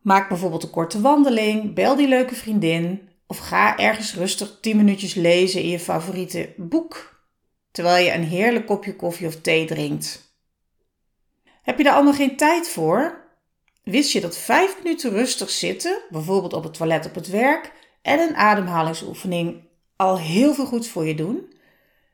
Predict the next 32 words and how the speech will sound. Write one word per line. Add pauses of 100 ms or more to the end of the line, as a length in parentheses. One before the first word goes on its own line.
(160)
Tijd
voor
jezelf
hoeft
dus
niet
altijd
iets
groots
te
zijn
en
lang
te
duren. (580)
Als
je
het
elke
dag
maar
iets
van
rust
inbouwt
tussen
de
druk
van
alle
dag
door,